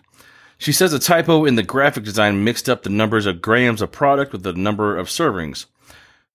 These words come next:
Four hundred forty-four servings instead of about thirty servings, totaling four hundred forty-four grams.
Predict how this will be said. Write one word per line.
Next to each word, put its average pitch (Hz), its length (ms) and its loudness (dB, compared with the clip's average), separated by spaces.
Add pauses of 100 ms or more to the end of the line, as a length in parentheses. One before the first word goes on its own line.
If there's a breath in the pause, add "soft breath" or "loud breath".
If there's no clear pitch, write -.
(160)
Four 151 240 2
hundred 151 200 6
forty-four 139 420 2
servings 131 520 0
instead 110 240 0
of 107 60 0
about 98 280 0
thirty 104 340 2
servings, 98 600 -4 (200)
totaling 104 380 2
four 117 340 0
hundred 110 140 2
forty-four 107 440 0
grams. 92 560 -2